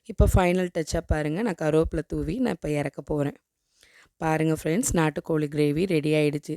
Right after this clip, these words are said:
சாரி, சாரி, நாட்டுக்கோழி கிரேவி கிடையாது, நாட்டுக்கோழி சுக்கா ரெடி ஆயிடுச்சு. இது மிளகு வறுவல் இது. இந்த மாதிரி செஞ்சு நீங்களும் என்ஜாய் பண்ணுங்க.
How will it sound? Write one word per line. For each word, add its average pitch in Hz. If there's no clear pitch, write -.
சாரி, 147
சாரி, 170
நாட்டுக்கோழி 156
கிரேவி 156
கிடையாது, 151
நாட்டுக்கோழி 165
சுக்கா 185
ரெடி 151
ஆயிடுச்சு. 147
இது 202
மிளகு 160
வறுவல் 143
இது. 151
இந்த 202
மாதிரி 180
செஞ்சு 165
நீங்களும் 165
என்ஜாய் 147
பண்ணுங்க. 143